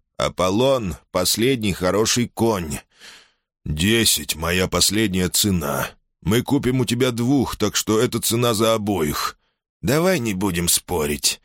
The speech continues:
Я покажу тебе другого, не такого хорошего, но на север он тебя доставит.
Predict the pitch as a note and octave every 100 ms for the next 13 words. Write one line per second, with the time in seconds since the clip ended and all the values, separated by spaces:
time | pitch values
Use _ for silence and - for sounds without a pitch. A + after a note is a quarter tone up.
0 | _ - C#3 C3+ B2 D3 D3 C3+ D3 C#3+
1 | D#3 A#2+ A2 G2 G#2 A2+ C3+ G#2+ G2 F#2+
2 | G#2 G2 F#2 - F2+ F2+ E2 _ - A#2+
3 | B2 A2 D3 D3+ A2+ G2+ G2+ A2+ B2 B2+
4 | - F2 F2 E2 -